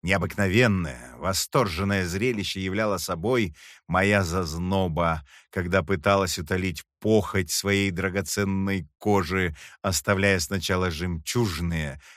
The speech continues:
а затем рубиновые полосы вдоль обворожительной ножки и ненадолго достигая одурманивающего блаженства, в которое будто в вакуум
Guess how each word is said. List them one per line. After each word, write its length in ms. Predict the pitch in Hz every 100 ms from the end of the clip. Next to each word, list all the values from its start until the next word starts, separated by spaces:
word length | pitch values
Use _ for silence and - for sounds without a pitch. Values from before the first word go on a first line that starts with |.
| -
а 100 | 82
затем 380 | 87 85 107 95
рубиновые 800 | 101 95 101 104 98 92 92 82
полосы 460 | 107 107 87 -
вдоль 320 | 73 73 95
обворожительной 960 | 87 78 92 90 82 120 110 107 107 104
ножки 760 | 98 98 98 - - 87 78 - - - - -
и 100 | 131
ненадолго 600 | 117 113 107 107 101 98
достигая 540 | 92 - 98 92 101
одурманивающего 920 | 90 98 98 107 101 95 95 - 90 87
блаженства, 760 | 95 87 82 131 110 - 101
в 80 | -
которое 400 | 101 85 107 101
будто 380 | 90 107 - 110
в 340 | 90 82 80
вакуум 880 | 110 104 80 - 85 76 71 67 60